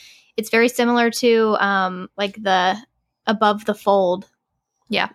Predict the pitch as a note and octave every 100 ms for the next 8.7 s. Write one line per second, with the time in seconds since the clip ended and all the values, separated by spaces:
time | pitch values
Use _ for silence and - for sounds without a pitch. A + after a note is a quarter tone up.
0 | - - A3+ G3+ F3+ F3 F#3 F3 F3+ F3
1 | F#3 - G3+ F3+ F3 E3 E3 F#3+ F#3 F#3+
2 | F#3+ F#3+ G3+ F#3+ - E3 - - F#3+ -
3 | F3+ F3 F#3 G#3 G#3+ G#3 G#3+ G#3 - E3+
4 | - - G3 - - - - B3 A#3+ A3
5 | A3+ A3 - A#3 A#3 - A#3 A3 G#3 G#3+
6 | G#3+ A#3+ - G#3 G3+ G#3 G3+ G#3 A3 -
7 | A#3 C4 B3+ A3 - A3+ G#3+ G3+ G3+ G#3
8 | G#3 - - A3+ A3 - -